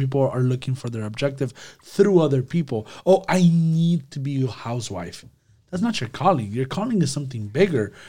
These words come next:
Your calling is not just to squirt out babies and live it like that. You know what I mean?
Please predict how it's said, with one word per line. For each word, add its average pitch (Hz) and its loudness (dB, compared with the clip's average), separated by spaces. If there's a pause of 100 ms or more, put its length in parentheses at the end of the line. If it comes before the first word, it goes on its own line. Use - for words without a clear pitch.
(140)
Your 156 2
calling 185 2
is 139 2
not 139 -2
just 135 -4
to - -6
squirt 139 -2
out 107 -2
babies 123 -2
and 104 -8
live 120 -4
it 113 -6
like 98 -8
that. 165 2 (260)
You 165 4
know 170 6
what 156 4
I 139 2
mean? 170 0